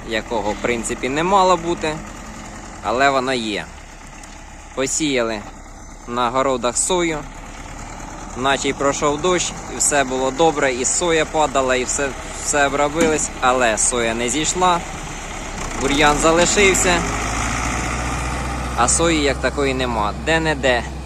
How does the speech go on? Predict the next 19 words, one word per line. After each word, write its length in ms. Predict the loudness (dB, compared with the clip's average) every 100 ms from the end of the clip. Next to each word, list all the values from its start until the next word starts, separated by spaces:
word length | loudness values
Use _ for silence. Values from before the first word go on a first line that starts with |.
| -4
повилізала, 800 | 0 2 4 4 6 6 6 4 -2 -10 -12 -12 -12 -12 -12 -12 -10
і 100 | -4
на 140 | -2 0
цьому 300 | 0 -2 -2
все. 320 | -2 -2 -2 -6 -12 -12 -14 -14 -14 -14 -14 -14 -14 -14 -14 -14 -14 2
Тому 340 | 4 4 0
сьогодні 480 | 0 2 2 2 2
пересіваємо 880 | 4 4 4 4 6 6 6 2 0 -6 -14 -8 -2
сою 420 | 0 2 0 0
на 280 | 2 2 0
гречку. 600 | -4 2 4 2 -4 -6 -6 -14 -4
Поїхали, 500 | -2 -2 -2 0 0
купили 400 | -2 -2 0 2
гречку, 520 | 4 2 2 -6 -8 -10 -18 -18 -8
попросили 580 | -6 -2 0 0 0 0
хлопців 480 | -2 -4 -4 -4 -6
ось 260 | -4 -4 -6 -18 -18 -18 -18 -18 -18 -14
з 100 | -8
дисками, 600 | 0 2 2 0 -2 -2